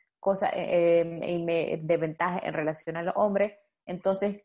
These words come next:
claro, se crea este estereotipo que se vendió muy bien en Hollywood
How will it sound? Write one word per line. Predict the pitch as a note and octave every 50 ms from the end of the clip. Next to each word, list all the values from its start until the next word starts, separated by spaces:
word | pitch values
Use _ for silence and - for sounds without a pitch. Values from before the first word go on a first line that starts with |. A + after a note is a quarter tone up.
| _
claro, | - G#3 G#3 G#3+ G3+ G3
se | G3 - G3+ G3
crea | - F3+ F#3 F#3 G3
este | F#3+ - G#3+
estereotipo | G3+ - - G#3 G3 G#3+ G3+ G3+ - - A#3 A#3 A3+ - G3 G3 A3 A#3+ - - _
que | - G#3 G3
se | G3+ G#3 F3
vendió | E3+ F3 E3 E3+ E3+ F3+ G3 G3
muy | G3 G3+ G#3 G#3
bien | G3+ G#3 G3+ G3
en | G3+ G#3
Hollywood | G3 A3 A#3+ A3+ G#3 G3+ G3+ F#3+ F#3+ G#3 A#3